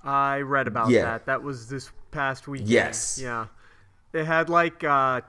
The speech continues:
Speaker 1: tribute to Stan Lee at the end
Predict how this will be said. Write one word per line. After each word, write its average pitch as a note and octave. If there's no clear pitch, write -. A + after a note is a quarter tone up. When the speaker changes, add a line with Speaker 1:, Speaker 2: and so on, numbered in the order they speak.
Speaker 1:
tribute F3
to D3
Stan D3+
Lee C#3
at C3+
the C#3
end C3+